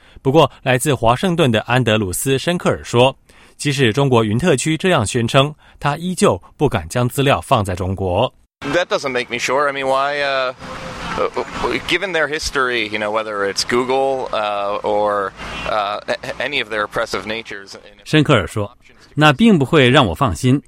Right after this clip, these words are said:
Speaker 3: 为什么？因为从历史来看，不管是谷歌事件或是中国其他方面的压迫天性，如果我能选择去其他地方存放我的资料，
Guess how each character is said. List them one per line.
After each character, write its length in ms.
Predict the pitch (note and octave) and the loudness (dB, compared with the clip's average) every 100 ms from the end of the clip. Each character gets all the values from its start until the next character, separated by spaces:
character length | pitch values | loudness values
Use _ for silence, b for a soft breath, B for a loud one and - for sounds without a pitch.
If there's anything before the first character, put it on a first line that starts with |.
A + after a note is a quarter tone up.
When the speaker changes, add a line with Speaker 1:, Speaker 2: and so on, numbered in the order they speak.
| - _ | -18 _
Speaker 3:
为 180 | - A3+ | 0 2
什 160 | F#3+ F#2+ | 2 0
么？ 180 | F2+ F2 b b b b | -4 -8 b b b b
因 100 | A3 | 6
为 100 | A3 | 8
从 180 | F3+ G3+ | 8 8
历 140 | C4+ | 8
史 140 | - | 6
来 160 | F2+ E2+ | 0 -4
看， 260 | - C3 - - - | 0 -2 -2 -10 0
不 40 | |
管 180 | D#3+ A#2 | 4 4
是 260 | - C#3 | 4 0
谷 260 | A#2 A2 F#2 | 0 -2 -6
歌 220 | F2 F#3+ | 4 4
事 180 | F3+ D#3 | 6 2
件 200 | D3 B2 | 2 2
或 160 | - D#3 | 2 0
是 240 | A#2 A#2 | 2 2
中 160 | A2 E3 | 2 2
国 100 | D3 | 2
其 200 | C#3 C3+ | 2 2
他 160 | C#3+ C#3 | 4 6
方 200 | E3+ E3+ | 4 4
面 140 | D#3 | 4
的 160 | A2 A2+ | 2 4
压 220 | D#3 E3 | 4 4
迫 200 | - C3 | 4 0
天 280 | - D3 C#3 | 4 2 2
性， 240 | - G#2 - b b b | 2 -2 -4 b b b
如 180 | D#3+ A#3 | 2 6
果 100 | A#3+ | 8
我 160 | F3 | 8
能 160 | A#2+ D#3 | 8 6
选 320 | - C3+ G2 | 4 2 2
择 220 | F#2 A2+ | 2 0
去 260 | C#3+ D#3 B2+ | 0 2 2
其 160 | A2+ D3 | 2 2
他 200 | D#3 F#3 | 4 4
地 180 | G3 | 4
方 240 | A#2 C#3 C3+ | 4 4 4
存 160 | - | 2
放 160 | B2+ C3 | 2 2
我 80 | D#2+ | 2
的 80 | E2 | -4
资 180 | - | 0
料， 240 | B2 A2 | 2 2